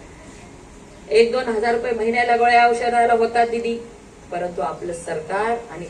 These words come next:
आपली दीदी त्या घरपोच प्रत्येक ज्या काही आपल्याला शुगर आणि बीपीच्या गोळ्या महिन्याला ज्या पेशंटला लागतात त्यांना घरपोच देण्याची सुविधा ही लेख पालकमंत्री झाल्यामुळे आपल्या जिल्ह्यामध्ये आता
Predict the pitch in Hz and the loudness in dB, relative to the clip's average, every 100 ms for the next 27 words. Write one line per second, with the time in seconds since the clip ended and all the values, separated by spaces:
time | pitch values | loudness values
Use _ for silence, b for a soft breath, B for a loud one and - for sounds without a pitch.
0 | - 175 - 185 185 156 190 208 208 185 | -10 -10 -10 -12 -12 -12 -10 -6 -6 -8
1 | - - - 196 190 180 185 190 190 220 | -16 -20 -6 -2 0 -2 -4 -4 0 4
2 | 220 214 - 196 196 226 226 226 233 - | 6 6 0 -4 -2 4 4 4 -4 -6
3 | - - - - - - - - - 233 | -16 -20 -20 -20 -20 -20 -20 -20 -4 -2
4 | 233 254 247 254 247 - - - - - | 0 0 -4 -4 -8 -12 -18 -20 -20 -6
5 | 208 226 233 233 226 - 247 269 254 - | -4 2 4 4 2 -2 -2 0 2 0
6 | - - - - - 214 233 233 233 233 | -4 -16 -20 -20 -6 -4 -2 -4 -6 -6
7 | 220 233 214 214 214 214 202 202 208 208 | -4 0 4 4 4 4 0 -2 -2 -2
8 | 196 202 196 196 196 196 196 190 190 180 | -2 -2 0 0 2 2 4 0 0 -2
9 | 190 - 214 214 233 196 190 190 190 185 | -2 -4 -2 -2 -2 0 0 0 -4 -4
10 | 180 185 220 226 - 196 190 190 190 190 | -4 2 4 4 2 -2 -2 -4 -4 -6
11 | 190 196 208 240 208 196 180 202 277 294 | -4 -2 2 2 4 2 4 6 6 2
12 | 233 214 202 208 196 190 190 190 185 175 | -4 -2 0 0 0 -8 -6 -4 -4 -4
13 | 170 185 247 294 - - 214 208 196 185 | -4 -2 0 0 -4 -6 -4 0 -2 -2
14 | 175 175 175 170 190 - | -4 -4 -4 -6 -6 -6